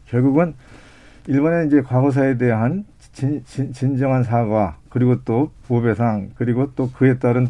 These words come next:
또 우-, 우리가 해야 할 일들, 이걸 이제 풀어가야 되는데 정말 힘들죠. 그래서 국회의장을 하셨던 문희상 의장님이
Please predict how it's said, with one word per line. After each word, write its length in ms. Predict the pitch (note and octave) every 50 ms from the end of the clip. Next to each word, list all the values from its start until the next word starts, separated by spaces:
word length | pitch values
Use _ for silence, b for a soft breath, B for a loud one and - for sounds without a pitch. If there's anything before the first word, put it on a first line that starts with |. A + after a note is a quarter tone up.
| -
또 240 | - A#2 C#3+ F3+ - - - - - - - - -
우-, 260 | A#2+ - D#3 - - - C#3
우리가 200 | B2+ B2 B2 A#2
해야 260 | A#2+ C3 C#3+ C#3 B2+
할 160 | A2+ G#2+ G2
일들, 480 | - A#2 A#2+ A2+ A2 G2+ A2 G#2+ G2 B2+
이걸 200 | C#3 D3+ E3+ D#3
이제 120 | D3+ D#3
풀어가야 420 | D3+ - - F#3+ F3 D#3+ D#3 C3 A#2
되는데 420 | A2 G#2 G2+ G2+ G2+ A#2+ B2 G2 - B B B B B B B B B B B B B B B B B B B B B
정말 260 | - - B2+ E3 G3 F#3+
힘들죠. 500 | - G#3+ A3+ A3+ G#3 F3+ D3+ D3+ A#2+ G2+
그래서 360 | B2 D3+ E3 D#3+ G3 G3 D3+ - b b b b b b b b b b b b -
국회의장을 1000 | - F3+ - G#3+ G#3+ A3 A3 F#3+ G#3+ G#3+ G#3 G3+ G3 F#3+ F#3+ F#3+ F#3 F3+ E3+ D3+
하셨던 640 | D#3 D3+ F3 E3+ D#3 - - F#3+ F#3 E3 D3 B2+ -
문희상 560 | B2 G#2+ A#2 C3+ F#3+ A#3+ G#3 - A3 A3 G#3
의장님이 680 | F#3+ E3+ F3 E3 D#3 D3 C#3 C3+ C#3 C3+ B2 G#2 F2